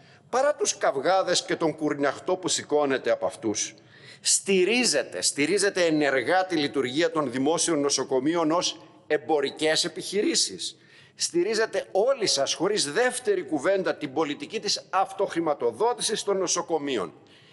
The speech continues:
Και μεθοδικά την προωθείτε ως κυβερνήσεις, μέσα από τις έμεσες,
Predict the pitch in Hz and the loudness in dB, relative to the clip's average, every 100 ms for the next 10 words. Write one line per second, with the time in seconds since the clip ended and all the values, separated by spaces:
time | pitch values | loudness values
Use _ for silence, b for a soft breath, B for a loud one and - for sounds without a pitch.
0 | B - 196 202 196 190 180 175 165 147 | B -2 0 2 2 0 2 -2 0 -2
1 | 139 - 233 262 262 226 196 190 180 160 | -4 -2 2 2 0 -6 -2 0 2 2
2 | - 220 240 185 190 190 - 143 147 139 | -2 -6 -2 0 2 0 -2 0 2 2
3 | 160 160 - 139 190 - - B B B | 2 2 2 2 0 -2 -6 B B B
4 | B B B 127 208 233 - 190 160 - | B B B 0 0 2 2 2 2 -2
5 | 135 123 - - - 165 175 208 - 262 | -2 -4 -4 -8 0 2 2 2 2 2
6 | 254 - | 0 -4